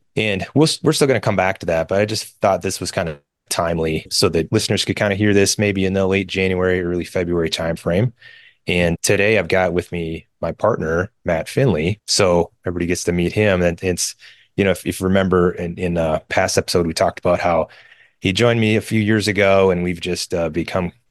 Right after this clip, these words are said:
create this kind of symbiotic relationship. He runs the investment portfolios and t-, handles all of the economic outlook and, and a lot of the technical details on how we set up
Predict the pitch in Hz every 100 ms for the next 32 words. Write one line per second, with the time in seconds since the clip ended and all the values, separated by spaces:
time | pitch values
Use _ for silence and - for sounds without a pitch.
0 | _ - 95 90 - 95 85 - 90 87
1 | 85 82 85 82 85 - 82 90 82 -
2 | 107 104 98 95 90 - - 87 80 87
3 | 101 - 101 - 98 95 104 135 - -
4 | 90 85 82 82 - - 107 95 90 92
5 | 82 85 82 82 80 80 82 85 80 80
6 | 78 - 78 76 73 - - _ - 85
7 | 80 76 78 78 73 - 78 85 78 73
8 | 76 78 76 73 76 82 73 - 78 78
9 | -